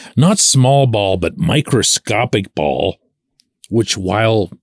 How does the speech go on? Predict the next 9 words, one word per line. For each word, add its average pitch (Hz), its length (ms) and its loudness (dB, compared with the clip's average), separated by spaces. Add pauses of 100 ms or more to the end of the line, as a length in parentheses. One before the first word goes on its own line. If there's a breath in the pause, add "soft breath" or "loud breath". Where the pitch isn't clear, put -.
(220)
impressive 123 640 0
in 113 100 2
its 90 200 -4
own 107 340 2
right 110 380 0
when 82 100 -4
it's - 180 -8
executed 87 680 -6
properly, 87 560 -2